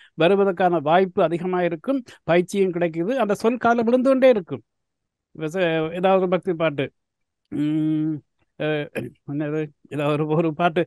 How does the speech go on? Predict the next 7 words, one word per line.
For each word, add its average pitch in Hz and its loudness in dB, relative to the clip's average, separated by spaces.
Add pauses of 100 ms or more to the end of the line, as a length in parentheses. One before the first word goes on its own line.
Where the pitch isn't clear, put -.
(300)
கேட்க 233 4
அந்த 175 4
பிள்ளை 214 0
பாடமாக்க 240 4
தேவையில்லை. 220 4
என்னடா 220 -2
அந்த 170 -4